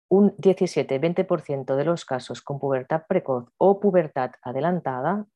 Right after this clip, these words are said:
que es otro concepto, em,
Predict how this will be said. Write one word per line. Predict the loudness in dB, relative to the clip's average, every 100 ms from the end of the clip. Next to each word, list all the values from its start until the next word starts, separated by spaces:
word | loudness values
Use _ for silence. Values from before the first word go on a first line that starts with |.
| _ _ _
que | -10
es | -10 -10
otro | -6 -6 -6
concepto, | -6 -6 -8 -10 -2 -2 -4 -20 -20 -20 _ 2
em, | 6 8 6 2 -2 -4 -8